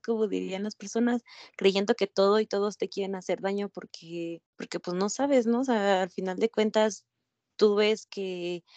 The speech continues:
dicen que la mató su novio y tú dices, "¿Cómo? ¿Cómo la va a matar su novio, no? O su papá,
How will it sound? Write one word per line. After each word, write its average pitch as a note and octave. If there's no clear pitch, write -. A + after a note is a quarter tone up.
dicen G3+
que G3
la F#3
mató F#3
su G3
novio G3+
y G3+
tú G#3
dices, G3
"¿Cómo? A3+
¿Cómo C4+
la A#3+
va A3+
a A3
matar A3+
su G#3+
novio, A#3
no? A3+
O B3
su A3
papá, A#3